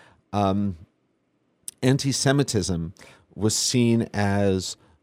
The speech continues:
uh, a fringe phenomenon that would always be here, but really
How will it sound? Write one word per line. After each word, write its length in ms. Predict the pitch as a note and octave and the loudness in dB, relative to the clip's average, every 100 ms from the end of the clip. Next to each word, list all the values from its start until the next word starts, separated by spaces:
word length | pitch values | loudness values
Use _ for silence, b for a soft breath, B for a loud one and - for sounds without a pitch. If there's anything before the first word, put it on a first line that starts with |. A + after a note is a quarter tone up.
| _ | _
uh, 240 | G2+ F2+ - - | -4 -2 -2 -6
a 60 | |
fringe 340 | - - C#3 C#3+ | -4 0 0 0
phenomenon 800 | B2+ A2+ G2+ G2+ F#2+ F#2 F#2+ E2+ | 0 2 2 0 0 -2 -4 -4
that 280 | G2 F#2 F#2+ | 0 0 2
would 120 | C#3+ | 4
always 320 | E3+ F3+ E3 E3 | 4 4 2 0
be 160 | B2 | -4
here, 300 | - A2+ A2 | -2 0 0
but 260 | F#2+ G2+ - | 0 -2 -2
really 400 | G#2+ A2 G#2+ | -2 0 -2